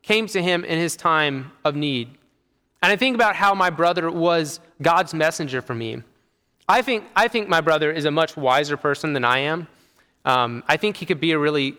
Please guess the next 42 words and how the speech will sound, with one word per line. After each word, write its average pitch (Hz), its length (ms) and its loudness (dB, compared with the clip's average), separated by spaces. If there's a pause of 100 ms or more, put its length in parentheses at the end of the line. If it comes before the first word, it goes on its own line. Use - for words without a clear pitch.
really 151 280 0
great 135 240 0
pastor 143 380 0
if 135 60 -6
he 139 100 -8
wanted 139 280 -2
to, 180 280 -2 (340)
but 151 160 0
he 185 120 -4
feels 185 260 -2
called 151 180 2
to 131 60 -14
be 135 80 -2
a 117 40 -2
chemist, 117 580 -8
and 139 120 0
I 135 60 2
guess 151 220 -2
we 143 80 -6
do 131 160 -4
need 127 160 -4
some 123 120 -6
people 123 220 -8
that 120 140 -8
do 117 140 -6
that 110 320 -4
and 127 120 -8
do 123 100 -6
math. 113 300 -4 (500)
Uh, 127 280 0
but 165 520 0 (460)
I, 220 320 2 (220)
he 262 260 0
was 254 240 0
someone 208 320 0
who 180 120 -2
was 160 140 -2
able 175 260 -2
to - 120 -4
listen 156 300 -2
to 190 40 0
me. 214 280 -2